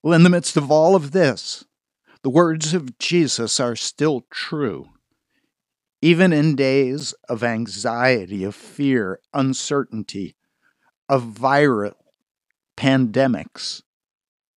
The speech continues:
this is the day that the Lord has made, a day for which we give God thanks. And remember the words of Jesus in the midst of great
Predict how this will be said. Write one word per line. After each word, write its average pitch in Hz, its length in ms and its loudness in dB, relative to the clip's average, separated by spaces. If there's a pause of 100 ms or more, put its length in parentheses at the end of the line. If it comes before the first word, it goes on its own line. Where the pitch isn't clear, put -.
(320)
this 160 380 2
is 147 420 4
the 117 160 -4
day 107 440 -2
that 120 260 -4
the 147 80 2
Lord 143 360 2
has 131 360 -2
made, 123 580 -2 (1080)
a 127 80 -4
day 143 500 2 (260)
for 139 360 0
which 143 420 -2 (540)
we 139 100 0
give 131 300 0
God 120 340 0 (140)
thanks. 113 680 -4 (1000)
And 151 260 4
remember 160 800 2 (600)
the 147 80 4
words 160 420 4
of 143 220 -2
Jesus 143 560 -4
in 139 100 2
the 139 80 2
midst 156 460 -4
of 120 240 -4 (400)
great 165 360 2